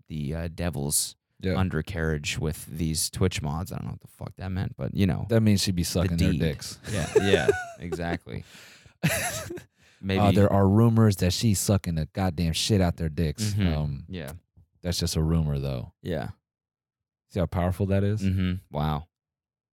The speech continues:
Speaker 2: You could say about anything and then just say, "That's a rumor," but, like, all people re-, remember is the first part.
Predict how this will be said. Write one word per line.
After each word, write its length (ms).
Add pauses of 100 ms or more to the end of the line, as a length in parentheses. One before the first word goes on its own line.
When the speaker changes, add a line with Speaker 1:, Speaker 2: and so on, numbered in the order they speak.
(120)
Speaker 2:
You 120
could 140
say 180
about 280
anything 440
and 80
then 160
just 180
say, 160
"That's 240
a 60
rumor," 500
but, 160
like, 340
all 180
people 400
re-, 60 (120)
remember 260
is 80
the 80
first 300
part. 240